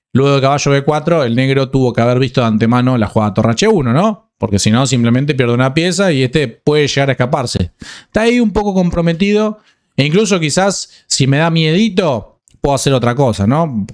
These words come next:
Puede llegar a haber otra opción para el blanco. Pero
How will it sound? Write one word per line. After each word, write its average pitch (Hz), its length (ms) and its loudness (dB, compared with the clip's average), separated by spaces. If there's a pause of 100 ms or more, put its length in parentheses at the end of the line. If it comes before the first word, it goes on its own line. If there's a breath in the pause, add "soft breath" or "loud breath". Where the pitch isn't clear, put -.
Puede 131 180 -2
llegar 127 200 0
a - 20 2
haber 123 300 0
otra 123 180 0
opción 117 280 -2
para 113 120 -2
el 110 80 2
blanco. 95 340 -2 (480 loud breath)
Pero 180 240 -2